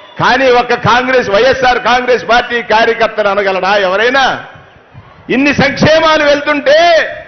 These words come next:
నీవు ఆ ముసలి తల్లికి బిడ్డలా కనపడుతున్నావు. దానికి కారణం ఎవరు?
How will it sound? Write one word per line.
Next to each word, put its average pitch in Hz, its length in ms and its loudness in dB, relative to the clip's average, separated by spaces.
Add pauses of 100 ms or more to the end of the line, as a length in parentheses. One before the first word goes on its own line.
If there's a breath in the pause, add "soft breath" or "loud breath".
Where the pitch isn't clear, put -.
(800)
నీవు 254 760 2 (760)
ఆ 160 160 0
ముసలి 190 400 -2
తల్లికి 214 840 -2 (280)
బిడ్డలా 220 460 0
కనపడుతున్నావు. 175 680 -2
దానికి 175 480 -4
కారణం 220 400 2
ఎవరు? 294 460 4